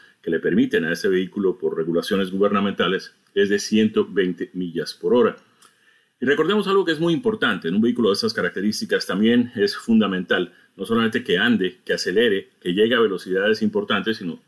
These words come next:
que también pueda frenar cuando es necesario en espacios, eh, muy cortos. Cuando este McLaren siete veinte S va a setenta millas por hora y se aplican totalmente los frenos, llega al punto de reposo, es decir, a cero millas por hora,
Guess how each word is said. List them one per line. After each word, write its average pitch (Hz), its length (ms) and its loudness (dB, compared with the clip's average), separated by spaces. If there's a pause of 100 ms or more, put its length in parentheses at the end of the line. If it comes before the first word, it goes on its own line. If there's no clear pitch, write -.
que - 80 -20
también 98 340 0
pueda 107 200 2
frenar 101 540 0
cuando 87 260 -2
es 92 60 -2
necesario 98 540 -2 (340)
en 92 120 -2
espacios, 104 720 -2
eh, 104 160 0
muy 95 400 0
cortos. - 440 -2 (680)
Cuando 104 380 4
este 147 220 -2
McLaren 143 420 0
siete 139 280 0
veinte 131 380 2
S 113 200 -4
va 104 180 0
a 107 60 -2
setenta 127 600 0
millas 117 420 2
por 92 200 2
hora 85 220 2
y 76 40 -12
se - 140 -10
aplican 120 420 0
totalmente 110 560 0
los 92 200 -2
frenos, 117 440 -2 (440)
llega 117 280 0
al 101 140 -2
punto 123 240 2
de 101 100 2
reposo, 90 400 -2
es 80 80 -4
decir, 90 340 -4
a 92 100 -6
cero 110 340 2
millas 104 320 0
por 95 160 -2
hora, 85 260 0